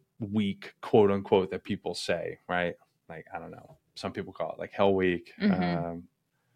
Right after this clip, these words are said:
Speaker 1: dog week, whatever.
Speaker 2: Wow.
Speaker 1: Stuff.
Speaker 2: I never had that.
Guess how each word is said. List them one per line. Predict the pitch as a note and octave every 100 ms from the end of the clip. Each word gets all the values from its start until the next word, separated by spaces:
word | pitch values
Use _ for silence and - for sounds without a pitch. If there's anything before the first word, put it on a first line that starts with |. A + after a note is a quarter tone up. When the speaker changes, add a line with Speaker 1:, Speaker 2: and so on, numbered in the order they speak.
| _ _ _ _ _ _ _ -
Speaker 1:
dog | G2 F#2 F#2+ F#2
week, | F#2 F2+ F2 - - - -
whatever. | F2+ E2 E2+ E2+ -
Speaker 2:
Wow. | D#3+ C#3 D3 C3
Speaker 1:
Stuff. | F3+
Speaker 2:
I |
never | F#3 D3 D3+
had | E3 D3+ D#3+
that. | D#3+ D#3